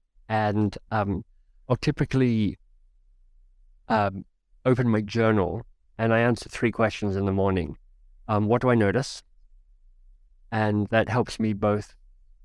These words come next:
Sometimes I notice stuff outside me. Sometimes I notice stuff in s-, physically how I'm doing. Sometimes I notice how emotionally I'm doing. Um, but it makes me be present for a moment.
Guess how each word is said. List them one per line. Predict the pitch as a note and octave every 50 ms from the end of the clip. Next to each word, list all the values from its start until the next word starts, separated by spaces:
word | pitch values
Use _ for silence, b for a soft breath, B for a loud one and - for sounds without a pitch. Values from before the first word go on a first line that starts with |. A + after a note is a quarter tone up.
| - -
Sometimes | A#2+ A2+ B2 B2 A2+ G#2
I | A2
notice | G#2+ G#2+ G2+ G2+ G2
stuff | - - G#2+ F#2+ -
outside | G2 F2+ - - - C3+ C3 C3 C3
me. | C3+ C3+ C3+ C3 C3 - - _ - -
Sometimes | A#2 A#2 G#2 A2 G#2+ G#2 G2+ G2+ F2+ -
I | G#2 G#2+
notice | G#2 G#2 G2+ G2 F#2+ - - - _ - -
stuff | - - - - A#2 G#2 G2 - -
in | G#2 A2 G2+ F#2+
s-, | - - A2+ - - _ -
physically | - B2+ A#2 B2+ - - B2 A2+ G#2+
how | G#2 G#2+ A2
I'm | G#2 G#2
doing. | G2 A2+ A2+ A#2 A#2 A#2 A#2 - - - - _ _ _ _ -
Sometimes | - A#2 A#2+ A#2+ G#2+ G#2+
I | G#2+
notice | G#2+ G#2 G#2 G2+ -
how | - A2+ G#2+
emotionally | G2+ G2+ G#2 A2+ A#2 - - A#2+ A2+ G#2+
I'm | G2+ G#2+
doing. | G#2 A2 G#2+ A#2 B2 B2 B2 - - _ _ - - - _ _ _ _ -
Um, | G#2 G2+ G2+ G2 G2 F#2+ F#2+ -
but | - A2
it | A2
makes | F#2 A2 A#2 A2+ - -
me | A#2+ A2+ G#2
be | F#2 - F#2+ F#2
present | - - A#2+ G#2 G2+ A#2+ B2 A#2+ -
for | - - - A2+
a | G#2
moment. | G#2+ G#2+ A2+ C3 D#3 D#3 -